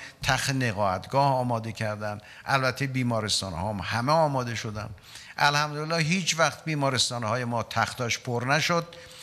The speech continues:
حتی آی سی یو ها و بخش مراقبت های ویژه‌اش هم همیشه جا خالی ما داشتیم. حالا بوده یه شبی در یک شهرستانی آی سی یو پر شده، فردا خالی شده،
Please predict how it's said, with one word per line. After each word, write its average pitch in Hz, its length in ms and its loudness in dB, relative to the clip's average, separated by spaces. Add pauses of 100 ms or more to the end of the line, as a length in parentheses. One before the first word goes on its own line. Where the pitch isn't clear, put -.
(260)
حتی - 500 2
آی 151 300 2
سی 127 220 0
یو 131 180 -2
ها 127 380 2 (380)
و 123 280 6
بخش 151 420 0
مراقبت 131 680 2
های 127 320 0
ویژه‌اش 147 840 2
هم 107 220 -4 (220)
همیشه 160 440 2
جا 160 200 -2
خالی 131 320 2
ما 139 160 2
داشتیم. 123 460 -4 (260)
حالا 226 260 0
بوده 165 380 -2
یه 151 280 2
شبی 160 420 0
در 135 220 0
یک 147 200 -2
شهرستانی 131 600 0
آی 139 220 2
سی - 160 0
یو 156 100 -4
پر 170 220 -2
شده، 165 260 -4
فردا 123 380 0
خالی 143 300 0
شده، 92 320 -6